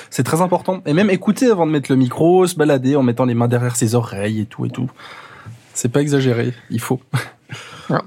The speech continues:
Speaker 2: et, euh, et, euh, dans le, dans le chat, euh, de Pancake, euh, Pirate I R C, euh, nous avons Zolok qui dit que ça rend bien et, euh, Freyamir aussi, donc, euh,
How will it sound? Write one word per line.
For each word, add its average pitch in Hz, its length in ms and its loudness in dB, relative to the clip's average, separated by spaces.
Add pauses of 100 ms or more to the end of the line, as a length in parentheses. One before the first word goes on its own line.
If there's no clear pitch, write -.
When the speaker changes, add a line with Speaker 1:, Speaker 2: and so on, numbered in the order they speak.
(100)
Speaker 2:
et, 117 160 0
euh, 110 380 0
et, 117 240 -2
euh, 110 100 -2
dans 120 160 -2
le, 117 220 -2
dans 120 120 -2
le 120 140 0
chat, 143 300 -2
euh, 107 240 -6
de 101 220 -8
Pancake, - 580 -6
euh, 104 100 -6
Pirate 120 400 -8
I 143 80 -6
R - 80 -8
C, 160 300 -4
euh, 151 100 -4
nous 110 200 -2
avons 110 200 0
Zolok 131 260 0
qui - 160 -10
dit 110 180 -8
que 107 180 -6
ça - 220 -8
rend 98 120 -4
bien 131 400 0
et, 117 220 -4
euh, 104 100 -6
Freyamir 143 460 -2
aussi, 202 300 -2
donc, 147 240 -2
euh, 113 160 -2